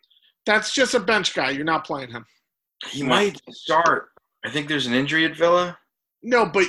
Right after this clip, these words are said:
Speaker 1: you aren't playing him on your team.
Speaker 2: Yeah, that's fair.
Speaker 3: No.
Speaker 2: Uh, and then fourth is McCarthy at Southampton.
Speaker 1: It's fine.
Speaker 2: Yeah, I don't
Speaker 3: Yeah.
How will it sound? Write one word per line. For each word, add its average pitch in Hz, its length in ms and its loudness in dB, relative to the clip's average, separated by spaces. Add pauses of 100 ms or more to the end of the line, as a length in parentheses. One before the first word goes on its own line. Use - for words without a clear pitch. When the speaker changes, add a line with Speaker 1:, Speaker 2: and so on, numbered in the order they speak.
(360)
Speaker 1:
you 233 500 -2
aren't 185 480 -2
playing 160 440 -2
him 151 200 -4
on 147 240 -6
your 123 260 -12
team. - 360 -12 (800)
Speaker 2:
Yeah, 110 340 -8 (180)
that's 104 160 -10
fair. 87 300 -6 (840)
Speaker 3:
No. 269 180 0 (880)
Speaker 2:
Uh, 92 380 -4 (100)
and 107 120 -2
then 107 120 0
fourth 127 300 2
is 110 140 -4
McCarthy 110 600 0
at 92 100 -6 (100)
Southampton. 82 680 -8 (1400)
Speaker 1:
It's - 120 -16
fine. 117 440 -14 (480)
Speaker 2:
Yeah, 87 200 -2
I - 40 -2
don't 156 80 0
Speaker 3:
Yeah. 143 180 -2